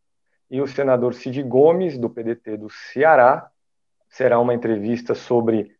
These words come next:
a, a eleição do presidente da Câmara e do presidente do Senado e o que a gente já pode antever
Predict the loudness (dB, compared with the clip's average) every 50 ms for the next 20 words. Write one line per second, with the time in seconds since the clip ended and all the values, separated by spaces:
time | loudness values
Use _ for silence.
0 | _ _ _ -4 -2 2 2 2 4 4 2 2 2 2 0 0 -2 -8 -2 4
1 | 6 6 8 6 6 4 0 -4 -12 _ _ _ _ _ _ _ _ _ _ _
2 | _ _ _ _ _ _ _ _ _ _ _ _ _ _ _ -16 -8 -4 -4 -2
3 | 2 2 4 4 4 4 2 4 4 4 4 4 4 4 6 8 8 8 6 6
4 | 2 0 -2 -2 -2 -2 -2 -2 -2 0 0 0 2 4 4 4 4 4 2 0
5 | -4 -6 _ _ _ _ _ _ -4 -4 -4 -2 4 4 6 6 6 2 2 4
6 | 4 4 4 6 4 4 6 6 4 2 2 2 2 2 2 2 2 2 4 6
7 | 6 4 4 0